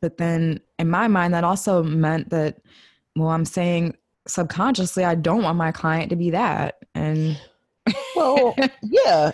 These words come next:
Speaker 2: And I feel like sometimes you would also end up in this place of creating, and using that word Frankensteining again, this person that doesn't even actually exist.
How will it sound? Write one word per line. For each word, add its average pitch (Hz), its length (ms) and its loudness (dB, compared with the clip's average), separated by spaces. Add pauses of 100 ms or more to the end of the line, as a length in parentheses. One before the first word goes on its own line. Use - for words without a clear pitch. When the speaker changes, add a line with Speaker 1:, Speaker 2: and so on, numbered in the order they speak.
Speaker 2:
And 226 120 4
I 240 100 2
feel 254 200 2
like 240 200 2
sometimes 240 520 2
you 220 80 4
would 208 120 4
also 185 340 2
end 185 220 2
up 175 220 0
in 170 140 2
this 165 180 0
place 170 400 -2
of 147 180 -2
creating, 160 1000 0
and 131 340 0
using 131 240 0
that 147 120 2
word 165 160 2
Frankensteining 139 840 -2
again, 123 300 -2 (420)
this 175 220 0
person 214 460 -2
that 151 180 -4
doesn't 185 320 2
even 160 200 0
actually 147 340 -2
exist. 123 540 -4